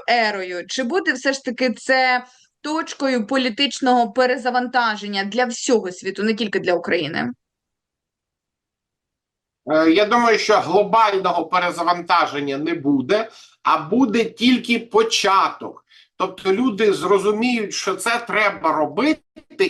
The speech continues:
Speaker 2: і почнуть робити перші кроки. Але це ще не перело-, не перелам. Це початок підготовки до,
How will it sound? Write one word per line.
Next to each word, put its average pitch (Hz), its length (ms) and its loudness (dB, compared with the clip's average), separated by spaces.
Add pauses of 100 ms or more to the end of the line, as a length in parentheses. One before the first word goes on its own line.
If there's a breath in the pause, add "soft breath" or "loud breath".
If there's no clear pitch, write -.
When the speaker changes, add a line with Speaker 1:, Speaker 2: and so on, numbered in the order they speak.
Speaker 2:
і 240 120 -2
почнуть 220 560 -4
робити 196 440 -4
перші - 380 -2
кроки. - 520 0 (340 soft breath)
Але 190 240 4
це 247 320 0
ще 240 380 0
не 220 100 0
перело-, 202 480 0
не 160 140 -8
перелам. 175 440 -2 (1500)
Це 240 200 2 (140)
початок 233 760 2
підготовки 190 800 0
до, 151 320 -2